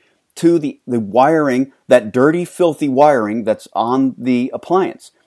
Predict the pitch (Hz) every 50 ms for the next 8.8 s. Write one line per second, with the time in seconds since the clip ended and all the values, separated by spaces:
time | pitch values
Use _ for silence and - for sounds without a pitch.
0 | _ - 117 107 101 98 90 85 104 113 131 147 143 - 156 143 135 135 135 135
1 | 135 139 139 139 135 135 135 131 131 131 120 104 98 90 85 82 85 85 120 117
2 | 143 143 - - 147 139 117 135 131 131 131 127 123 143 143 143 143 135 123 123
3 | 123 123 123 127 127 123 120 107 117 127 135 135 113 - - - _ _ _ _
4 | _ _ _ _ _ _ _ - 151 - - - 135 139 143 143 143 165 165 147
5 | 104 - 50 - _ _ _ _ _ _ _ - - 135 113 - - _ _ _
6 | _ _ _ _ _ - 120 120 113 117 117 110 117 143 175 175 170 160 135 131
7 | 131 135 - 120 107 - - 226 - - - 175 - - - 110 107 101 - -
8 | 117 113 110 107 - - 120 107 113 139 165 165 120 - -